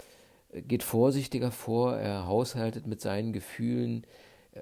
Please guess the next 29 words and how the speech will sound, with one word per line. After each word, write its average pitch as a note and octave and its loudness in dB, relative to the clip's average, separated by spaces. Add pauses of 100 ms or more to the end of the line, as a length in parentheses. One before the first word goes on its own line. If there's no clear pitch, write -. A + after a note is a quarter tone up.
weil G#2+ 2
wenn A2 -4
man A2+ 2
mit A2+ 0
seinen A2 -2
Gefühlen C3 -2 (340)
jetzt - -4
an G#2+ -2
die G#2 -2
Öffentlichkeit B2+ -4
tritt, - -8 (380)
dann G2+ -6
kann A#2+ 0
halt A2 0
die G#2 -2
Gefahr G2+ -2
bestehen, G2 -6
dass - -12
man F#2 -6
verletzt - -12
wird. - -20 (1120)
Der F#2+ -2
Saturn A#2+ 0
hingegen A#2+ 0 (320)
mit - -10
seiner G2+ 0
festen - -6
Struktur, A2+ -4 (680)
ähm, G2 -4